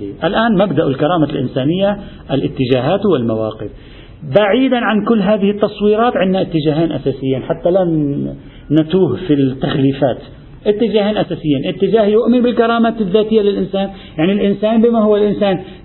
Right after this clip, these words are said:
يحظى بالكرامة، واتجاه يرفض الكرامة الذاتية. هلا الذي يرفض الكرامة الذاتية سميه أنت ما شئت، كرامة اقتضائية، ما، هذا براحتك. نحن ليس أمامنا إلا اتجاهين في الحقيقة. سندرس الاتجاه الأول الذي يؤمن بالكرامة الذاتية،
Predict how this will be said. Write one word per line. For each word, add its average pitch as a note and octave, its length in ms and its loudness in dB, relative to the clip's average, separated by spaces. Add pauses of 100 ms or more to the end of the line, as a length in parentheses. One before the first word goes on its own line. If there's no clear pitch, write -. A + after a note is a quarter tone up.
(120)
يحظى G3+ 300 2
بالكرامة، F#3 680 0 (420)
واتجاه G#3 440 2
يرفض D#3 380 0
الكرامة B2 420 -4
الذاتية. A#2+ 380 -6
هلا G#3 100 2
الذي G3 220 2
يرفض F#3+ 260 0
الكرامة F3 320 0
الذاتية E3+ 260 2
سميه F3 380 0
أنت C#3 140 -2
ما B2 140 -4
شئت، B2+ 320 -12
كرامة C#3+ 240 0
اقتضائية، F3+ 760 -2 (260)
ما، - 280 0
هذا D#3+ 60 0 (100)
براحتك. - 420 -4 (1000)
نحن A#3+ 200 0 (120)
ليس A#3+ 100 2 (160)
أمامنا G#3 300 2
إلا F3+ 140 0
اتجاهين D#3+ 460 0
في D3+ 60 -2
الحقيقة. C3 460 -4 (480)
سندرس F3 400 2
الاتجاه D3 420 2
الأول E3+ 400 2 (360)
الذي C3+ 220 2
يؤمن E3+ 260 4
بالكرامة C#3 500 0
الذاتية، D#3+ 560 0